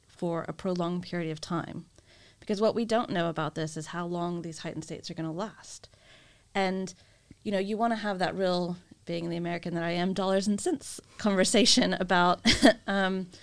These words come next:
you know, how much is this gonna cost, or how much could this, and do you wanna secure some budget for that, like in your business continuity plans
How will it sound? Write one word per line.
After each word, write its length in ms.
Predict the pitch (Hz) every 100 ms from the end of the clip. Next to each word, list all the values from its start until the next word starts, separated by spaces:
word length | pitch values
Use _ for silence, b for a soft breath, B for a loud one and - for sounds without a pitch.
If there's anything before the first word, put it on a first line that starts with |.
| B B B
you 80 | 233
know, 80 | 233
how 140 | 247
much 180 | 269 269
is 80 | 240
this 160 | 240
gonna 240 | 240 208 185
cost, 340 | 185 208 156
or 60 | 170
how 200 | 202 202
much 280 | 196 - -
could 180 | 220
this, 220 | 160 156 170
and 140 | 165
do 100 | 185
you 80 | 185
wanna 160 | 190
secure 460 | 185 185 - 196 202
some 220 | - 180
budget 440 | 170 180 185 - -
for 260 | - 190
that, 280 | 175 131 - -
like 200 | 165 180
in 80 | 170
your 120 | 165
business 420 | 160 170 175 170
continuity 500 | - 147 180 185 165
plans 520 | 156 156 143 - -